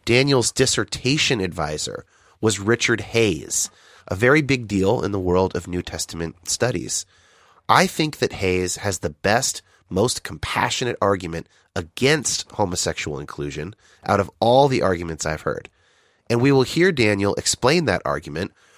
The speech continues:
but we will also hear why the student has diverged from the master, so to speak.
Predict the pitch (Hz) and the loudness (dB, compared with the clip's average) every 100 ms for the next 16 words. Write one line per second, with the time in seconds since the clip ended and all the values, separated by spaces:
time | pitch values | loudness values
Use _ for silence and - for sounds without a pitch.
0 | _ - 131 127 - 139 165 - 110 95 | _ 0 4 4 4 4 4 0 0 0
1 | 87 98 - _ _ - 98 87 - - | 0 0 -2 _ _ 2 2 2 -2 0
2 | 143 131 131 - _ - 101 95 95 87 | 0 0 -4 -12 _ 2 2 2 -2 0
3 | 98 95 92 - - 90 85 80 78 - | 4 4 0 -4 -4 -4 -2 -4 -4 -6
4 | - - - - 65 - - - - | -8 -10 -6 -4 -4 -10 -12 -16 -18